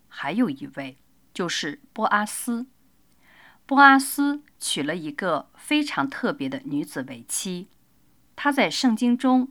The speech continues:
有极为特殊的地位。这妻子就是路德，她预表教会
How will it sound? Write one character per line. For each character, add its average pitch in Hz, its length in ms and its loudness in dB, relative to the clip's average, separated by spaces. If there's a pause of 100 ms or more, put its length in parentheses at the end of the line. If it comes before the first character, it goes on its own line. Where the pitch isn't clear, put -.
(160)
有 151 400 -2
极 - 260 -6
为 214 160 0
特 185 300 -2
殊 285 240 -2
的 269 120 -2
地 139 260 -4
位。 127 240 -12 (840)
这 262 160 4
妻 - 340 2
子 - 280 -10 (300)
就 180 160 -4
是 160 360 -4 (100)
路 202 200 -2
德， 127 380 -10 (800)
她 240 340 4
预 277 160 6
表 135 220 -2
教 165 240 6
会 151 360 -4